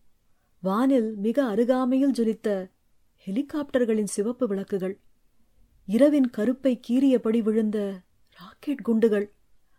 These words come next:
அப்போது எனக்கு எட்டு வயது. அமெரிக்கா ஈராக் மீது போர் தொடுத்திருந்தது. அப்பா அன்று எனக்காக கில்கமேஷ் கதையை அரபியில் வாசித்துக் கொண்டிருந்தார்.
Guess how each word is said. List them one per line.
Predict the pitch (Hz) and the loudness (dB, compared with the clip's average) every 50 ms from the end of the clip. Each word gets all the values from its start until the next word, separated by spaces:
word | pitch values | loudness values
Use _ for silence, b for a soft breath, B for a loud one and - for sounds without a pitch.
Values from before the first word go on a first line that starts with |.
| _ _ _ _ _ _ _ - | _ _ _ _ _ _ _ -20
அப்போது | - - _ _ - 220 208 196 214 202 | -20 -20 _ _ -8 -6 -4 -4 -4 -4
எனக்கு | 202 202 208 202 - - 202 175 | -4 -6 -8 -10 -8 -10 -8 -8
எட்டு | 208 214 - - - 294 | -10 -12 -8 -2 -2 -2
வயது. | 233 214 202 214 190 - - _ _ _ _ _ _ - - - _ _ _ _ _ _ | -2 -2 -4 -6 -6 -8 -12 _ _ _ _ _ _ -20 -20 -20 _ _ _ _ _ _
அமெரிக்கா | _ - 196 208 247 254 254 247 - 247 226 214 196 196 _ _ - | _ -6 -2 0 2 2 2 0 -2 -2 -4 -4 -6 -10 _ _ -4
ஈராக் | 196 220 254 269 254 247 - | 0 2 2 2 2 0 -2
மீது | - 208 208 214 233 233 | -4 -4 -2 -2 -2 -4
போர் | - - 220 233 233 - | -2 0 0 0 0 0
தொடுத்திருந்தது. | 240 202 202 - 220 196 190 185 196 180 185 - _ _ _ _ _ _ _ _ _ _ _ _ _ _ _ _ | -2 -4 -4 -4 -6 -6 -6 -6 -6 -10 -10 -14 _ _ _ _ _ _ _ _ _ _ _ _ _ _ _ _
அப்பா | _ - 196 208 _ - - 269 254 240 220 | _ -16 -16 -16 _ -8 -6 -4 -4 -4 -4
அன்று | 208 208 208 208 220 | -4 -4 -2 0 0
எனக்காக | 202 196 208 220 - - 226 226 226 262 240 | 0 0 -2 -4 -6 -6 -6 -4 -2 0 0
கில்கமேஷ் | 202 233 247 240 277 269 254 247 233 - - | 2 2 2 4 2 2 4 2 0 0 -2
கதையை | 220 196 214 214 226 226 208 202 214 - | -4 -2 0 0 2 2 0 -2 -6 -10
அரபியில் | 185 190 214 240 226 262 240 233 202 | -8 -6 -4 0 0 2 2 2 0
வாசித்துக் | 180 196 196 - 240 - - 220 - | -2 -6 -6 -6 -6 -4 -4 -4 -2
கொண்டிருந்தார். | 214 202 202 190 190 180 196 185 - | -2 -2 -2 -2 -4 -4 -6 -8 -12